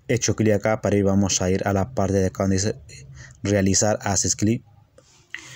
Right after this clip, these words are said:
Una vez que hemos seleccionado el tono de Nextel para las notificaciones de WhatsApp, para ello vamos a salir y vamos a entrar lo que sería WhatsApp.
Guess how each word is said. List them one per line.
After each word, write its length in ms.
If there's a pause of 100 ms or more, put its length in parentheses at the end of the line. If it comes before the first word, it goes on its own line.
(300)
Una 220
vez 160
que 80
hemos 220
seleccionado 560
el 160
tono 300
de 100
Nextel 400
para 180
las 160
notificaciones 800
de 300
WhatsApp, 420
para 160
ello 160
vamos 280
a 100
salir 400 (480)
y 100
vamos 580
a 120
entrar 500
lo 140
que 100
sería 340
WhatsApp. 360